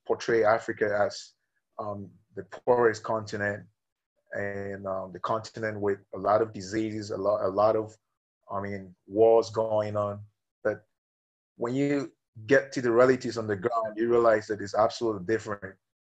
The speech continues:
These are, like, really good people. These are, like, people living their best lives. Though we have struggles, but we, we have that kind of positive, uh, positivity. And, um, Ghana has been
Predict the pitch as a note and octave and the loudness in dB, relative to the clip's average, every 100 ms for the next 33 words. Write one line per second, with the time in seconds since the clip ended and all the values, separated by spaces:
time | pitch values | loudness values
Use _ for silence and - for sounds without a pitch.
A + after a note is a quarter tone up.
0 | _ _ _ - A2+ A#2+ A2 G#2 F2+ A2 | _ _ _ -8 -4 2 4 4 0 -2
1 | A2 G2+ G#2+ - A#2 G#2+ G#2+ G2+ G2 - | -2 -2 -4 -4 -12 -6 -2 -2 -4 -14
2 | - A2 A2+ G#2+ G2+ F2+ - A2+ A2 G2+ | -14 -8 0 2 0 -2 -10 -6 -4 -2
3 | G#2+ G#2+ G2+ G2+ F#2+ F#2 G#2 G2+ G#2 G2 | -2 -4 -6 -6 -4 -2 -2 -2 -2 -2
4 | G2 - _ _ _ _ _ _ A#2 A2 | -6 -14 _ _ _ _ _ _ 0 2
5 | G2+ G2+ G2 G2+ - - A2+ G#2+ G#2 G2+ | 2 -4 -4 -4 -4 0 4 4 4 -2
6 | - - F#2 - _ _ _ _ _ G#2+ | -4 -6 -8 -10 _ _ _ _ _ -2
7 | A2 A2 G2 A2 G#2+ G#2 G#2 A2 G2+ - | -2 -2 -4 -4 2 0 2 -2 -2 -2
8 | G#2 G2+ F#2+ _ - - F2+ A2 G2+ G2 | -2 -2 -6 _ -16 -14 -10 -10 -6 -2
9 | F#2+ F2+ F#2 - - G2+ F#2 - G2 - | -2 -4 -10 -10 -8 -8 -8 -12 -14 -16
10 | _ _ _ _ _ _ G#2 G2+ G2 G2 | _ _ _ _ _ _ -4 -4 -6 -4
11 | G2 F#2+ F#2+ G2+ A#2 A2+ G#2+ - A2+ G2 | -2 -2 -4 -2 0 0 -2 -4 -6 -4
12 | G2 F#2 | -8 -10